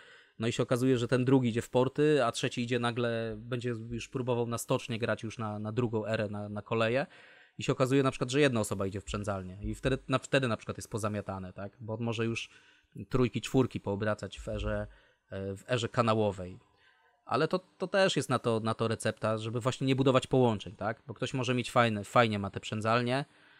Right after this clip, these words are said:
ale żeby zbudować te przędzalnie, to jeszcze musi mieć węgiel, tak? Bo żelazo to tam można, powiedzmy, dowieźć wozem drabiniastym, ale,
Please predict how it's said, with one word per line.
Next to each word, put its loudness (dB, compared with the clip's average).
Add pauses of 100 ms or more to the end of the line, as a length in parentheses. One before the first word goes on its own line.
(340)
ale 2 (460)
żeby 6
zbudować 6
te -2
przędzalnie, 4
to 0
jeszcze -2
musi -2
mieć 0
węgiel, 2 (300)
tak? -4
Bo -6
żelazo -2
to -16
tam -8
można, -6 (400)
powiedzmy, -6
dowieźć -2
wozem 2
drabiniastym, -2
ale, -2